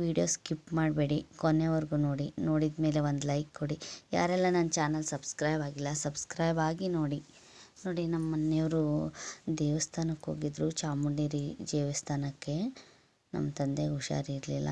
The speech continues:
ಹಾಗಾಗಿ ನೋಡಿ ಪ್ರಸಾದ ಕೂಡ ತಂದಿದ್ರು. ಯಾರು ವಿಡಿಯೋ ಸ್ಕಿಪ್ ಮಾಡಬೇಡಿ, ಕೊನೆವರೆಗೂ ನೋಡಿ.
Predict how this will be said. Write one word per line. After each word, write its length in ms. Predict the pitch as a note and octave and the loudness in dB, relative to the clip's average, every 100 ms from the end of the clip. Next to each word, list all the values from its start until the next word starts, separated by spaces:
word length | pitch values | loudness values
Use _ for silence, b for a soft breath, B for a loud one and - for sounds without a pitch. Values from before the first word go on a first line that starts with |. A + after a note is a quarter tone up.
| E3 | -2
ಹಾಗಾಗಿ 500 | F3 C#3 C#3 C3+ C#3+ | -2 -4 -4 -4 -4
ನೋಡಿ 380 | C#3+ C3+ C3+ C#3 G#3+ C4 - _ _ _ _ _ _ _ - - - _ _ _ _ - b b b b _ - | -4 -4 -4 -4 -4 -4 -8 _ _ _ _ _ _ _ -20 -20 -20 _ _ _ _ -20 b b b b _ -8
ಪ್ರಸಾದ 440 | E3+ D3+ - D#3+ D#3+ - | -4 -2 0 2 0 0
ಕೂಡ 200 | D#3+ D#3 D#3 | 0 0 0
ತಂದಿದ್ರು. 540 | D#3 D3 C#3+ D3 D3+ D#3 - - - _ _ _ _ _ _ _ _ _ _ _ _ _ _ _ _ _ _ _ _ _ _ _ _ _ _ _ _ _ _ _ _ _ _ - | -2 -2 -2 -4 -2 -2 -4 -10 -20 _ _ _ _ _ _ _ _ _ _ _ _ _ _ _ _ _ _ _ _ _ _ _ _ _ _ _ _ _ _ _ _ _ _ 0
ಯಾರು 360 | F3+ E3 E3+ E3 | 2 2 2 2
ವಿಡಿಯೋ 280 | D3+ C#3 E3 | 2 2 0
ಸ್ಕಿಪ್ 440 | - - D3+ - D#3 | -2 -2 -4 -2 -2
ಮಾಡಬೇಡಿ, 460 | D#3 D3 C#3+ D3 D#3 - | -2 -2 -2 -2 -4 -4
ಕೊನೆವರೆಗೂ 640 | - D#3+ D#3 D#3+ D#3+ D#3 D#3+ | 0 2 2 0 -2 -2 0
ನೋಡಿ. 340 | D3+ D3 | 0 0